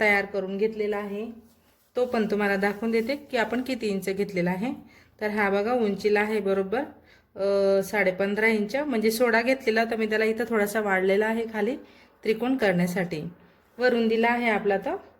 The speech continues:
तयार, आता तयार बरोबर साडेतीन इंच येत आहे. मी जेव्हा कट केला तेव्हा साडेचार होता, तयार साडेतीन आहे. तर हा जो पट्टा आहे, तो आपण इथं असं सेंटरला लावून घेणार आहेत बरोबर.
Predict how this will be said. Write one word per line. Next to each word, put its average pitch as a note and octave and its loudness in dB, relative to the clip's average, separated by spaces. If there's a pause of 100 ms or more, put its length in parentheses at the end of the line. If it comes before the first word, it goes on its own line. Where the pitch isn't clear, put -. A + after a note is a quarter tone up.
(160)
तयार, A3 4
आता G#3+ -2 (100)
तयार G#3+ 0
बरोबर G#3 -2 (640)
साडेतीन A3+ 2
इंच G3 0
येत F3+ 0
आहे. F#3+ 0
मी F#3+ -2
जेव्हा G#3 0
कट A3 2
केला G#3 2
तेव्हा G#3+ -2
साडेचार G3 -2
होता, G3 -4 (800)
तयार G#3 2
साडेतीन F#3 -2
आहे. E3+ -4 (600)
तर A#3+ -2
हा A3+ 2
जो C4+ -2
पट्टा A3 -2
आहे, A3+ 0
तो A3+ -2
आपण A3 -2 (120)
इथं B3 -6 (100)
असं A3+ 0
सेंटरला A3+ 2 (280)
लावून G3 2
घेणार F3 2
आहेत D#3+ -4 (100)
बरोबर. D#3+ -12